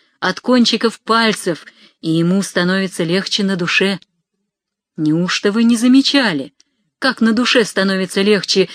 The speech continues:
если, к примеру, вас обижают напрасно, а вы им в лицо произносите бичующие слова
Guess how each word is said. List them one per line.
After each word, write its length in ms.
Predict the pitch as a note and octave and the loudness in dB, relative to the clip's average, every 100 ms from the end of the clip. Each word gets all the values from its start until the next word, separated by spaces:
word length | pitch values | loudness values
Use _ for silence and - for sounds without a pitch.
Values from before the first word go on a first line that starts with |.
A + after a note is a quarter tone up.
| - - | -12 -8
если, 300 | F#3 A3+ G#3+ | -2 0 0
к 80 | - | 0
примеру, 420 | A3+ A3+ A3 G#3+ | 2 4 4 2
вас 260 | A3 G#3 G3+ | 0 0 0
обижают 480 | G3+ G3+ G#3 G3 | 2 2 0 0
напрасно, 720 | G3+ G3+ - D4+ G#3+ - C#3 - _ _ _ _ | -2 0 2 2 0 -4 -10 -10 _ _ _ _
а 140 | D#3+ D3+ | -4 0
вы 160 | E3+ | 2
им 280 | F3+ F#3+ F3+ | 2 2 0
в 160 | D3 D3+ | -2 -4
лицо 880 | F3+ F#3 - - A3+ G#3+ F3 C#3+ - _ _ _ - | -4 -4 -10 -4 4 4 4 -2 -8 _ _ _ -2
произносите 880 | F#3 F#3+ F3 G3 F#3+ F3 F#3 F#3+ | 2 2 2 0 0 -2 -4 -2
бичующие 680 | F3+ F3+ A3 G3+ F#3 - F3+ | -2 -2 0 0 2 2 0
слова 500 | F3 E3+ F#3 G#3+ G3 | 0 -2 0 0 0